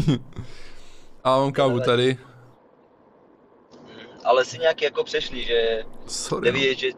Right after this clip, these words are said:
Speaker 2: jsi smu-, že jsi smutný z toho, jako, že co se
Speaker 1: Ne,
Speaker 2: stalo.
Speaker 1: v pohodě, v pohodě, jenom jsem možná unavený a chtěl jsem prostě probírat další novinku a tak, no.
Speaker 2: <laughs> Ale nemůžu, <laughs> jaký kokon mi do toho furt skáče.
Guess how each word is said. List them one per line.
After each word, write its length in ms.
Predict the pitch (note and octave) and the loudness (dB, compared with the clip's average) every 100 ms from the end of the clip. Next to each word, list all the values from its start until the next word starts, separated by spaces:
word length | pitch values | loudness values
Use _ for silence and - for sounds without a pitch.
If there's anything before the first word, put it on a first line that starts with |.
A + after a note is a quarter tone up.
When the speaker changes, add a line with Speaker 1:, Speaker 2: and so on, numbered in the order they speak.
| - - - | -12 -20 -18
Speaker 2:
jsi 160 | - B2+ | -16 -14
smu-, 260 | - C#3+ C#3 | -10 -8 -8
že 180 | - C3 | -8 -8
jsi 140 | C#3+ | -8
smutný 360 | B2+ D3 - A#2 | -8 -10 -10 -14
z 60 | - | -14
toho, 260 | G#2 G2 | -10 -8
jako, 220 | G2 - - | -8 -10 -14
že 100 | - | -8
co 60 | - | 0
se 60 | |
Speaker 1:
Ne, 400 | A2+ A#2+ A#2 C3 D3+ | 4 6 8 6 6
Speaker 2:
stalo. 140 | - | 2
Speaker 1:
v 40 | - | -2
pohodě, 400 | C3 C#3+ C#3 C3 | 2 4 4 2
v 40 | |
pohodě, 260 | A#2+ C3 B2+ | 4 4 6
jenom 160 | B2 | 4
jsem 140 | C3+ D3 | 4 4
možná 200 | C#3+ D3+ | 4 4
unavený 640 | C#3 C#3 C3+ A#2+ B2+ D3 - | 6 6 8 8 6 4 4
a 260 | A#2 A#2+ A#2 | 6 6 6
chtěl 220 | - C3+ | 4 2
jsem 140 | - | 2
prostě 260 | C3 C3 C#3+ | 2 2 2
probírat 340 | B2 C3+ C3+ | 4 4 6
další 240 | B2+ B2+ B2+ | 6 4 2
novinku 640 | A#2 B2 B2+ B2+ C#3+ B2 | 4 2 2 2 4 2
a 60 | - | 2
tak, 300 | - - - | 2 0 -2
no. 60 | A#2 - - - - - - A3+ | -4 -6 -10 -10 -8 -8 -8 -10
Speaker 2:
<laughs> 680 | - A#3 - - - - - | -12 -14 -16 -20 -20 -6 6
Ale 200 | C3+ D3 | 6 6
nemůžu, 480 | D3+ F3 E3 F3+ - - - | -2 -4 -4 -4 -4 -8 -8
<laughs> 360 | A#3 - E3 D#3 | -10 -6 -2 0
jaký 260 | D3+ - | 0 -2
kokon 380 | - D3+ - F3 | -4 -2 0 0
mi 60 | E3 | 0
do 100 | E3 | 0
toho 200 | E3 F3+ | 0 -2
furt 200 | E3 - | -6 0
skáče. 480 | C#3 B2+ - - | 2 4 2 0